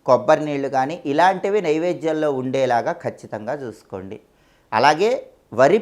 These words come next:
పిండితో వేసిన ముగ్గు అంటే వరలక్ష్మీదేవికి ఇష్టం. కాబట్టి మీరు పూజ దగ్గర ముగ్గు వేసుకునేటప్పుడు వరి పిండితో ఖచ్చితంగా ముగ్గు వేసుకోండి. లక్ష్మీదేవికి అష్టదళ పద్మ ముగ్గు అంటే చాలా ఇష్టం. అంటే ఎనిమిది దళాలు ఉన్నటువంటి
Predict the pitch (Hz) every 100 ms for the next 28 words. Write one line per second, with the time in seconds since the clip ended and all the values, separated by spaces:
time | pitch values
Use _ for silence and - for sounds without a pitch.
0 | 220 208 202 196 180 170 165 151 147 135
1 | 135 131 147 139 202 156 113 123 127 117
2 | 110 101 104 - 107 - 92 - _ _
3 | _ - 95 104 - 160 139 113 110 110
4 | - _ _ _ 143 170 175 160 147 147
5 | 131 120 147 147 143 135 123 120 120 175
6 | 160 117 135 156 147 139 139 185 - 117
7 | - 127 139 143 117 110 139 127 127 -
8 | 110 123 226 - _ _ _ 120 127 -
9 | 202 208 190 180 175 196 135 - - 196
10 | 202 190 156 135 143 131 117 110 117 101
11 | - 117 110 113 107 - 98 101 107 160
12 | 135 127 135 127 117 120 135 160 151 147
13 | 135 135 123